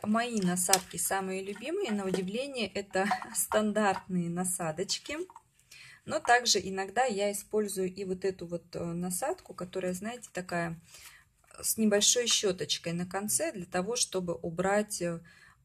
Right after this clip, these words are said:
зубной, э, налет. Она, кстати, с этим справляется просто отлично.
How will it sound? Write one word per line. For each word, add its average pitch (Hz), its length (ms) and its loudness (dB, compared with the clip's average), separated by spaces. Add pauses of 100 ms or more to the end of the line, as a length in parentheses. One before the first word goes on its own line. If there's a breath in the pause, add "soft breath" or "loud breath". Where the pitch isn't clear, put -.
(140)
зубной, 185 640 2
э, - 260 0
налет. 190 480 2
Она, 165 160 -4
кстати, 190 340 -6
с - 120 -4
этим 180 180 -8
справляется 185 760 0
просто - 500 -6
отлично. 180 680 -4